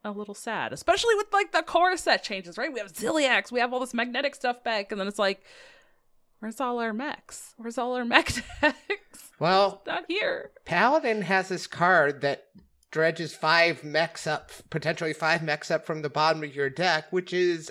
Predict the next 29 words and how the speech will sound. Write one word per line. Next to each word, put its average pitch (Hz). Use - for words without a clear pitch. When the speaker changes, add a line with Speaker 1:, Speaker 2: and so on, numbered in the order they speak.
Speaker 2:
and 220
it, 196
they 175
have 180
Bubble 214
Bot. 92
<laughs> -
Like, 143
it 190
is, 180
the 151
mech 165
pa-, 156
package 143
is 139
unquestionably 143
the 123
best 113
in, 127
um, 123
Paladin. 113
It's 196
just -
the 151
support 151
Speaker 1:
Yeah. 160
Speaker 2:
there 135
is 135
better. 120